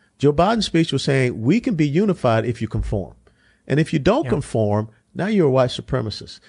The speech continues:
Speaker 1: And oh, by the way, we're declaring war against you." So Joe Biden, the, the incoming president of the United States of America, stood there and basically said that they are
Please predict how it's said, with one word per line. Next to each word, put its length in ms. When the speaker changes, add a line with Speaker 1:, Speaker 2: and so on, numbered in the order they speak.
Speaker 1:
And 100
oh, 60
by 180
the 80
way, 220
we're 180
declaring 440
war 260
against 380
you." 100
So 200
Joe 260
Biden, 360
the, 60
the 240
incoming 360
president 340
of 20
the 160
United 140
States 260
of 60
America, 240
stood 260
there 120
and 100
basically 420
said 440
that 140
they 220
are 480